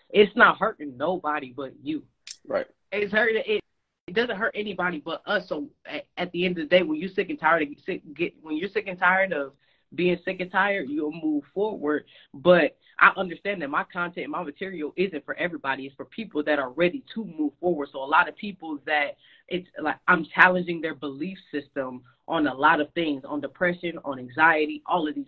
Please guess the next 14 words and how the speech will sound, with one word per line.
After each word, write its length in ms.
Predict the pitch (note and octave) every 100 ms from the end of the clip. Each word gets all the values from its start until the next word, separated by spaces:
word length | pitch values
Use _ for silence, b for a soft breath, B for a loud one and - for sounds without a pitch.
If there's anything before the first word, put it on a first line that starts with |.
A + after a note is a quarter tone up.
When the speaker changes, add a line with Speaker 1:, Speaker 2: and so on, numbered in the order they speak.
| -
Speaker 1:
things. 320 | F#3 F3 C#3+ - _ _
It's 180 | E3 E3
hard 420 | - E3 F3 E3 -
for, 160 | D3 A2+
it's 140 | E3
hard 260 | F3 F3+ E3
to 80 | D3+
wrap 260 | D#3 D3+
your 100 | C#3
mind 320 | C#3 D3 D3+
around, 320 | C3+ C3 C3 B2
"I'm 220 | C#3+ C3+
the 80 | B2
problem." 460 | B2+ B2+ A#2+ A#2+